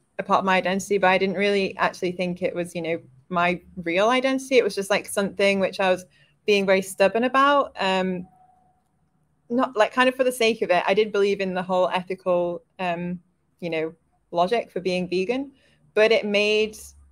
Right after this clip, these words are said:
just normal life a lot more difficult. And especially when you're socializing and meeting new people, um,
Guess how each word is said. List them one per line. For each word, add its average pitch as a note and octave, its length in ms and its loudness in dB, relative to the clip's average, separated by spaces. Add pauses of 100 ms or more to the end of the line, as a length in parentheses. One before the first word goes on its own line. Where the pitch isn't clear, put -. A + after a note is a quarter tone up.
(140)
just F#3+ 240 -6
normal G3 300 2
life F#3 560 -2 (140)
a F#3 60 0
lot F3+ 180 0
more F3 200 -4
difficult. F#3+ 720 -2
And F3 260 -6
especially F#3+ 480 -4
when F#3+ 160 -2
you're F3+ 200 2
socializing F3 920 -4
and F3 140 -8
meeting F3+ 300 -6
new F3 120 -6
people, F3 760 -4
um, D#3+ 300 -8